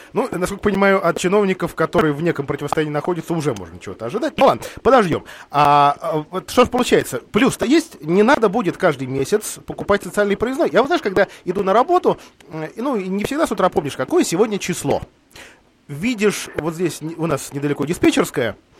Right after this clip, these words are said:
а, троллей-, троллейбусного, как раз, э, од-, од-, од-, а, а, одного из троллейбусных маршрутов. И, и там двадцатого числа такая очередь, как за колбасой.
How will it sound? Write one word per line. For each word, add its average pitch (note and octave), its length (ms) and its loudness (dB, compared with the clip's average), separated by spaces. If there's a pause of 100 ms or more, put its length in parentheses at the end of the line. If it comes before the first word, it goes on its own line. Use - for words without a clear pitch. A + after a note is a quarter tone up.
(260)
а, B2 100 -6
троллей-, D#3 260 0
троллейбусного, A2+ 880 -2
как - 160 -14
раз, G2+ 220 -10
э, G2+ 300 -12
од-, C3 200 -8
од-, C#3+ 220 -4
од-, D3 140 -4
а, D3+ 400 4
а, - 20 4
одного D3+ 220 2
из C#3+ 60 -2
троллейбусных C3+ 420 -2
маршрутов. C#3 380 -6 (280)
И, D3+ 100 -4 (140)
и D#3+ 80 -8
там D#4 380 0 (260)
двадцатого F3+ 380 -6
числа A3 180 -4
такая G3 400 -2 (140)
очередь, - 280 -2
как E3 140 -2
за D#3 80 -4
колбасой. F#3 580 0